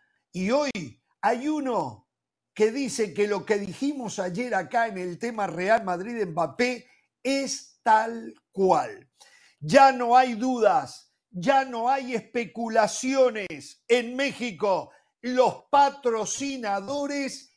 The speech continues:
imponen jugadores en la selección nacional.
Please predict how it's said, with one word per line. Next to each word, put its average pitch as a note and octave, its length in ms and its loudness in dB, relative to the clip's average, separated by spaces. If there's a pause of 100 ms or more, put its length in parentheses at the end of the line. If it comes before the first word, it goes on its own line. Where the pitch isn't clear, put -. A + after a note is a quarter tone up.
(200)
imponen C#4 1120 -2
jugadores A3+ 1160 -4 (120)
en G#3 220 -6
la F#3+ 180 -4
selección G3 800 -8
nacional. G3 1160 -6